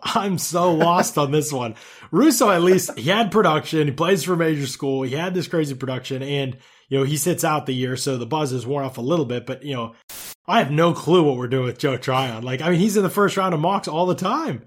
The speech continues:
What is the trade? Do you, do people think he's a great athlete? I mean, he's, you know, he's got a good frame, I guess, but he's not really a great athlete at all. He's not explosive or fast. You know, he corners on occasion, but it's usually due to a bad pass set.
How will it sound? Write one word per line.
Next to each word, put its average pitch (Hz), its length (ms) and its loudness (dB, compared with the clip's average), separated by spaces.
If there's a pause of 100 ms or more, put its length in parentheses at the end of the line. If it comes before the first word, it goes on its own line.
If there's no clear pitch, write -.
What 165 260 4
is 180 180 4
the 139 80 0
trade? 196 600 -2
Do 147 60 -2
you, 147 120 0
do - 160 -16
people 185 200 0
think 160 140 0
he's 131 120 0
a 110 40 -16
great 123 220 -6
athlete? 208 380 -6
I 175 40 -2
mean, 151 80 0
he's, 139 180 -4 (300)
you 208 80 -2
know, 226 80 6
he's 170 100 2
got 190 140 0
a 139 60 -2
good 131 280 -2
frame, 160 440 -2
I 117 100 -4
guess, 139 420 -2
but 131 140 -6
he's 117 100 -6
not 170 200 -4
really 123 180 -4
a 95 60 -8
great 117 280 -8
athlete 113 460 -4
at 98 120 -12
all. 107 160 -6
He's 131 120 -4
not 143 260 -2 (280)
explosive 151 680 2
or 110 40 -10
fast. 135 640 -4
You 117 80 -6
know, 113 80 -6
he 117 60 -6
corners 160 380 -2
on 131 200 -10
occasion, 143 540 -2
but 117 60 -6
it's 117 140 -8
usually 135 320 -4
due 120 140 -2
to 117 80 -2
a 110 40 -6
bad 120 300 -6
pass 143 320 -6
set. 123 300 -6